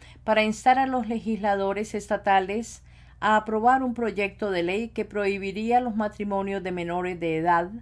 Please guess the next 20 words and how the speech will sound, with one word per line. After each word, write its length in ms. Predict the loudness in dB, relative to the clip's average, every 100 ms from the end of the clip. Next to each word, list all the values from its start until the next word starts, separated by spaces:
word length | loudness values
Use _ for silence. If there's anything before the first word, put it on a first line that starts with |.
| -18 -20 -20 -18 -6
el 140 | -4
Senado 560 | -2 -2 2 2 2 0
aprobó 640 | 0 -2 -4 -2 -2 -2
por 300 | -4 -4 -4 -4
unanimidad 840 | -2 0 0 0 -2 0 0 0
la 160 | -2 -4
medida. 520 | -4 -6 -8 -12 -14 -20 -20 -20 -20 -20 -20 -20 -20 -6
El 160 | -4 -2
proyecto 540 | -2 0 -2 0 0
de 140 | 2
ley 440 | 2 0 0 -4 -12 -20 -20 -20 -20
seis 480 | -12 -6 -4 -4
mil 220 | -4 -4 -4
quinientos 540 | -4 -2 -2 -4 -6
sesenta 480 | -6 -6 -6 -4 -4
y 60 |
nueve 340 | -4 -4 -2 -2
de 120 | -2
la 160 | -2 0
Cámara, 560 | 0 2 0 0 -4